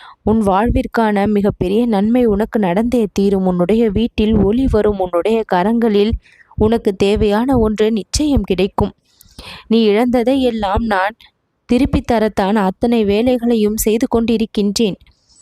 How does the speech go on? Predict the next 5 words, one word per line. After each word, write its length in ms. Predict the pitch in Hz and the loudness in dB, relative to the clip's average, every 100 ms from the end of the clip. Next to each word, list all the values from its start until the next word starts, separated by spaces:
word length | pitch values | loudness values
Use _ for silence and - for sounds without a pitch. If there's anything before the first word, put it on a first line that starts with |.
| _ _ _ _ _ _ | _ _ _ _ _ _
வாழ்வில் 460 | 185 185 202 202 202 | -2 0 0 0 0
நீ 100 | 214 202 | 0 0
இருளென்று 480 | 208 220 214 226 | 0 0 -2 -2
நினைக்கக்கூடிய 760 | 240 214 226 - 220 233 254 240 208 | -2 0 -2 -2 -2 0 0 0 0
விஷயத்தை 640 | 208 202 247 240 214 - | 0 0 0 0 0 0